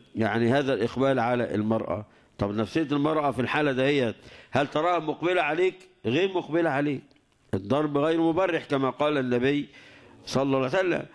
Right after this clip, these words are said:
وحتى مسألة الضرب، يبقى أدوات التقويم والإصلاح لها ترتيب كده. أنا عبد لله، أنا عبد.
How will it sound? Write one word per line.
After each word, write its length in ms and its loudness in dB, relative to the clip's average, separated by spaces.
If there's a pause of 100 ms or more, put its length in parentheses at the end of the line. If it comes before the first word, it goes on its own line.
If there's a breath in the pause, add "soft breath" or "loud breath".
(220 loud breath)
وحتى 440 -2
مسألة 380 0
الضرب، 300 -2 (340 loud breath)
يبقى 680 0
أدوات 340 0
التقويم 640 0 (160)
والإصلاح 760 0 (320 loud breath)
لها 200 0
ترتيب 460 -4
كده. 340 -2 (600)
أنا 160 2
عبد 280 -2
لله، 560 2 (240)
أنا 180 2
عبد. 220 -2